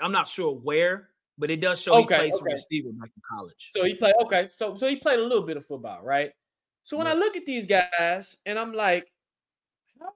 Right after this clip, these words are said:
Speaker 2: they successful? What are they doing that's successful?" And then Rand, when he did his press conference, he mentioned analytics. Analytics, analytics, analytics, analytics. Data, data, data, data, data. Now, Mike Vrabel's not a data guy, right? He's an old school guy that you're gonna go out there and catch that ball.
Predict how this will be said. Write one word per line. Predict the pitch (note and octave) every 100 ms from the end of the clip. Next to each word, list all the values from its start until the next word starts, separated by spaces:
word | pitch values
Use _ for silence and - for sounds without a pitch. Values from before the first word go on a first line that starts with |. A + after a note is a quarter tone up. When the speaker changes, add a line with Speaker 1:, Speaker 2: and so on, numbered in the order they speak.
| F4+
Speaker 2:
they | D4+
successful? | - G3 - B3 G3+ D3+ C#3
What | B3 E4
are |
they | D#4 C4
doing | F#3+ A#3+ A3
that's | E3+ -
successful?" | C#3+ C4+ C4+ - D3
And | D#3+
then | F#3+ F3
Rand, | A3+ C#4 A#3+ G#3+
when | E3+
he | G3+
did | A#3 A#3
his | G3+
press | - D4 D#4
conference, | A3 G3 G3+ G#3+
he |
mentioned | G#3+ A3 A3 F#3+
analytics. | A#3 A3+ C4 B3 - - _ _ _
Analytics, | A3+ E4 D#4 D4+ D4+ D4 -
analytics, | G#3 C4+ C4 C4 C4 G3
analytics, | A3 A3+ G#3+ A3 G3
analytics. | F#3+ G3 F3+ D3 G#2 _ _ -
Data, | A3+ F3+ C#3+
data, | A3 G#3 D3+
data, | G#3+ G3+ D#3
data, | A3 F3+
data. | D3+ G#3 C#3+
Now, | B2+ G#3+
Mike | B3+ E4+
Vrabel's | A3+ B3+ G3
not | F#3+ F3
a |
data | D3+ F3+ B2+
guy, | A#2 F#2+ -
right? | D3+ E3 D#3 _ _
He's | E3+
an | C3+
old | E3 A#3+ B3
school | A#3 A3+ G#3
guy | G3+ G3 G3+
that | D#3+ A#2+ -
you're | C#3
gonna | E3
go | F#3
out | F3+
there | F#3
and | C#3
catch | - A#3+ A#3
that | G#3+ F3+
ball. | G3+ G#3 A3+